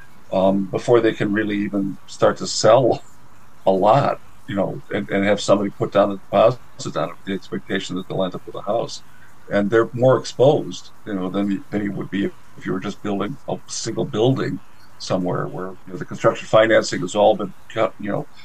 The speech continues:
put into a schedule, so you know exactly where you stand at every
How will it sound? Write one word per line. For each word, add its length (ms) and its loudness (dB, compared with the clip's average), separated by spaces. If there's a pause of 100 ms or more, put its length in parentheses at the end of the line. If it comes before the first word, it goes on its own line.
(180)
put 140 2
into 280 -2 (200)
a 40 0
schedule, 600 2
so 160 -2
you 180 2
know 180 4
exactly 440 2
where 160 -4
you 120 -4
stand 400 -2
at 140 -6
every 220 -6